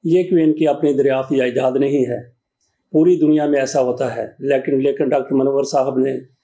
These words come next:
पाकिस्तान में ऐसा करने की पहली दफ़ा कोशिश की थी।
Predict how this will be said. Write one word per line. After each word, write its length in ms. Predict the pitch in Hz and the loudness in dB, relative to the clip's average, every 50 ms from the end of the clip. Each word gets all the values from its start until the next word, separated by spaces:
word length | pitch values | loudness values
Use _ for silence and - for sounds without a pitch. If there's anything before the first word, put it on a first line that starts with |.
| _ _ _ _ _ - | _ _ _ _ _ -4
पाकिस्तान 540 | 156 151 - - 151 156 - 156 143 139 139 | -2 -2 0 0 0 0 2 0 0 0 0
में 180 | 131 135 135 | 0 0 0
ऐसा 280 | 127 135 135 - 139 135 | 0 0 0 0 -2 -2
करने 360 | - - 156 131 131 127 131 | -2 -2 0 0 2 0 0
की 140 | 123 - 127 | 0 -2 -2
पहली 320 | 113 - 147 139 135 143 | -2 -2 -2 -2 0 0
दफ़ा 220 | 127 139 - - 135 | 0 0 0 -2 -4
कोशिश 380 | 123 - 143 127 - 170 135 | -2 -2 -4 -2 -2 -4 -2
की 160 | - - 147 120 | -2 -2 -2 -2
थी। 360 | - 139 127 117 120 - | 0 -2 -2 -2 -4 -8